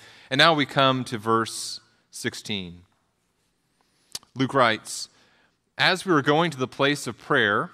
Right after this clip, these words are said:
we were met by a slave girl who had a spirit of divination and brought her owners much gain by fortune-telling.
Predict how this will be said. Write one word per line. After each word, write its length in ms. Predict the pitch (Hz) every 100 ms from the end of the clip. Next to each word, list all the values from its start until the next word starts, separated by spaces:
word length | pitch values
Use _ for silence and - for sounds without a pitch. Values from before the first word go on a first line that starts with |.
| _ 135
we 140 | 120
were 80 | 120
met 240 | 127 135
by 140 | 120 113
a 60 |
slave 460 | - - 135 165 143
girl 280 | 113 104 107
who 120 | 113
had 100 | 107
a 40 |
spirit 420 | - - 143 139
of 80 | 117
divination 720 | 113 117 113 123 120 110 92 90 _ _ _ _
and 140 | 123 117
brought 280 | 131 165
her 180 | 170 123
owners 400 | 135 123 113 110
much 320 | 117 147 -
gain 360 | - 131 110 107
by 440 | 101 98 104 110 123 _
fortune-telling. 960 | - 143 156 135 110 113 98 92 85